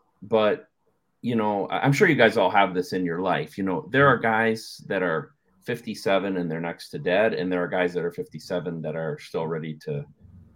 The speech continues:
to try to kill the world. And, and I, I don't know if that was in the pre part of the show, I, I, but, you know, a, a guy like myself or, or Foss or, or, uh,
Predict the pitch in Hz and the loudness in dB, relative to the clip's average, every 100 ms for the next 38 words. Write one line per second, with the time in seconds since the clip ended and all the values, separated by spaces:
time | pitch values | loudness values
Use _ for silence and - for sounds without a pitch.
0 | - - 92 92 - - - - 64 92 | -16 -4 0 0 0 0 2 2 2 0
1 | - 87 98 90 76 76 - - - 104 | 0 -2 0 0 0 -4 -8 -16 -6 -2
2 | 110 110 110 101 90 - - 87 107 113 | 2 4 4 2 -4 -6 -10 -6 -2 -4
3 | 98 95 85 92 80 - 101 - 87 82 | -4 -6 -4 -6 -6 -6 -6 -4 -4 -4
4 | 80 82 82 90 76 - 92 87 92 92 | -6 -4 -4 -4 -6 -4 -2 0 2 2
5 | 92 - 101 92 92 113 113 120 120 117 | 2 2 2 4 4 4 4 6 6 6
6 | 107 87 90 - 110 107 95 85 82 - | 4 2 2 2 4 4 4 0 0 -6
7 | _ _ 82 82 - - 104 104 104 101 | _ _ -4 -4 -4 0 2 4 2 -2
8 | - 80 78 - _ _ - 82 80 71 | -4 -2 -2 -4 _ _ -8 -4 -4 -4
9 | 73 65 | -6 -6